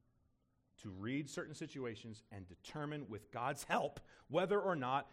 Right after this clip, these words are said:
a certain kind of flexibility might be more in the spirit of the law. And you know, friends, you can follow the letter of the law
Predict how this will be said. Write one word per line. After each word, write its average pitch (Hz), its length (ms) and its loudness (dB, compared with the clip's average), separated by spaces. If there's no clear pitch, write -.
a - 60 -12
certain 165 320 -4
kind 147 320 -2
of 123 80 -4
flexibility 113 640 -4
might 101 340 -4
be 104 200 -4
more 95 340 -4
in 87 120 -6
the 82 80 -8
spirit 80 400 -12
of 71 120 -14
the 73 60 -14
law. 58 300 -16
And 143 80 2
you 151 60 4
know, 185 100 6
friends, 139 280 2
you 175 120 4
can 147 180 0
follow 170 480 6
the 120 180 6
letter 120 400 4
of 147 220 0
the 156 80 4
law 165 480 4